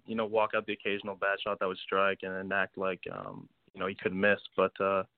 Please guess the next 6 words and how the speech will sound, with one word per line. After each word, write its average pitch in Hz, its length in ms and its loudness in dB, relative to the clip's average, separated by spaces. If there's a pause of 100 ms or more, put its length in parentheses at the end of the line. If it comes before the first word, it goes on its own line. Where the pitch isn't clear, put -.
(880)
nothing 135 520 2 (120)
too 120 140 -6
inappropriate, 101 580 -6
I 92 60 -8
would 98 180 -10
say. - 1600 -20